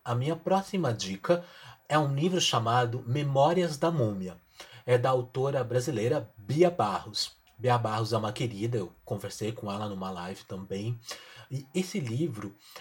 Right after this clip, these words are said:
ele vai falar, ela se baseou numa história real, foi uma reportagem do El País sobre uma idosa que morreu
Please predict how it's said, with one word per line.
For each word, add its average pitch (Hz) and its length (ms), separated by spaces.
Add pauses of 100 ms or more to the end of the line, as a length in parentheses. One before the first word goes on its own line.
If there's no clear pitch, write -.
(180)
ele 147 160
vai 151 160
falar, 135 500
ela 147 180
se - 120
baseou 175 320
numa 170 160
história 151 380
real, 123 560
foi 127 160
uma 120 100
reportagem 117 600
do 107 120
El 127 140
País 110 380
sobre 123 220
uma 131 200
idosa 110 420
que 143 140
morreu 123 560